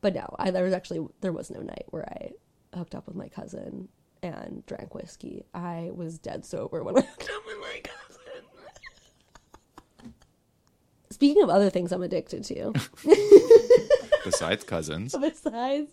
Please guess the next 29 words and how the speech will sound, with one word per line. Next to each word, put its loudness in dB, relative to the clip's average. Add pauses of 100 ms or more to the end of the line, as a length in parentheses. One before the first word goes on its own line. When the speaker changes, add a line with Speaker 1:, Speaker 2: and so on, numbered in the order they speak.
Speaker 1:
ginger -6
shots. -14 (880)
Which 0
apparently 2
you 0
shouldn't -2
be -2
having -2
more -4
than -8
one -8
a -8
day. -12 (280)
Speaker 2:
Who -8
can -8
stomach -8
more -8
than -10
one? -12
In -14
your -10
poor -8
digestive -8
tract. -16
Speaker 1:
I -2
did -6
three. -10
<laughs> -20
I -10